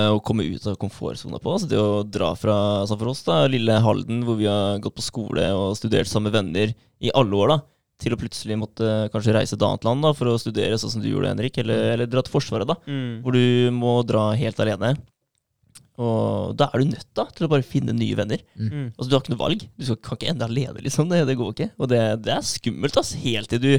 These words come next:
Speaker 1: faktisk møter en da, setter deg ned og prater med en, og du skjønner at, ok, det her gikk jo kjempeenkelt.
Speaker 3: Ja.
Speaker 1: Ja.
Speaker 2: Mm.
Speaker 3: Ja.
Speaker 1: Ja, men det er gøy.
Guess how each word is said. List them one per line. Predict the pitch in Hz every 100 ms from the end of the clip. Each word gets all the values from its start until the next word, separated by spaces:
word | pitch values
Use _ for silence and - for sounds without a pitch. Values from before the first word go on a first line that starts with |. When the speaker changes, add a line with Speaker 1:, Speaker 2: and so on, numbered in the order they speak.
| - - - _
Speaker 1:
faktisk | - 131 131 151
møter | 147 120 - 104
en | 165
da, | 247
setter | - 165 -
deg | 113
ned | 113
og | 113
prater | 120 -
med | 107
en, | 156
og |
du | 123
skjønner | 120 107
at, | -
ok, | 127
det | 117
her | 113 113
gikk | -
jo | 113
kjempeenkelt. | - - 123 107 - 98 170 - -
Speaker 3:
Ja. | 123 123 - -
Speaker 1:
Ja. | - 131 180 -
Speaker 2:
Mm. | 120 107 - 180 131
Speaker 3:
Ja. | 127 139
Speaker 1:
Ja, | 135 135
men | 175
det |
er | 185
gøy. | 190